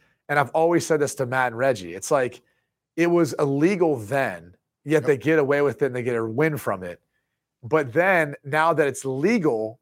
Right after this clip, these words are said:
Speaker 1: they feel like it's justified. And I'm like, "Hold
Speaker 2: That's
Speaker 1: on a
Speaker 2: not,
Speaker 1: second."
Speaker 2: that's not how rules
Speaker 1: So
Speaker 2: work.
Speaker 1: if you're, if, if you're speeding, all right, you're going over sixty miles an hour, and you get a speeding ticket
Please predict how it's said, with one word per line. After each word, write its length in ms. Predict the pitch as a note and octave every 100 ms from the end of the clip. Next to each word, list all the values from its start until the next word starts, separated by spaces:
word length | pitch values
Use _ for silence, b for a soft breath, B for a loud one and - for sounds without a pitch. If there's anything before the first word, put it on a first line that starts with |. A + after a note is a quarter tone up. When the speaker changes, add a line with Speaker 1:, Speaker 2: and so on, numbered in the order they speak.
| _ -
Speaker 1:
they 140 | E3+
feel 160 | F#3 F#3
like 140 | C#3+
it's 160 | B2 -
justified. 800 | - A3+ - C#3+ - F2+ E2+ -
And 80 | E3
I'm 80 | F3
like, 200 | D#3+ D3+ _ _ _ _
"Hold 340 | - F#3+ F3+
Speaker 2:
That's 60 | C3
Speaker 1:
on 60 |
a 40 | G#2+
Speaker 2:
not, 40 |
Speaker 1:
second." 320 | D3+ G2 - _
Speaker 2:
that's 120 | E3+ A3+
not 80 | F3+
how 80 |
rules 280 | D#3+ F3 D#3+
Speaker 1:
So 160 | - F#3
Speaker 2:
work. 80 | C#3+
Speaker 1:
if 40 |
you're, 240 | D3 B3 A#3+
if, 160 | E3 -
if 180 | G3 C#3+
you're 180 | G#3 A#3+
speeding, 840 | - - - A3+ A#3+ D#3+ F2 F2 _ _ _ -
all 80 | C3
right, 200 | C#3+ D#3+
you're 120 | F3+
going 220 | G#3+ F#3+
over 420 | E3 F#3 E3 F3
sixty 400 | E3+ G3+ F#3 F3+ D#3+
miles 360 | D#3 D3 C3
an 100 | B2+
hour, 360 | A#2+ G2 D2+ - _ _ _ -
and 100 | D3
you 80 | G3
get 100 | G3
a 20 | F3+
speeding 520 | - - A3 G#3+ D3
ticket 440 | C#3 A#2 A2+ A2